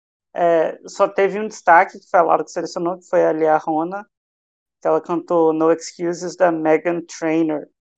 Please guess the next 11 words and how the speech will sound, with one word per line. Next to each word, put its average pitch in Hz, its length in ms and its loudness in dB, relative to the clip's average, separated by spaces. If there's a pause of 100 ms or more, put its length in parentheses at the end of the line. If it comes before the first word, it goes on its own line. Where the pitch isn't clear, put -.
(140)
né? 143 240 -2
Ela 156 180 4
que - 80 -20
tinha 165 220 -6
um 151 100 -2
irmão, 156 400 -2
fez 160 180 -4
audição 147 300 -4
com - 120 -14
o 151 40 -8
irmão, 151 440 -4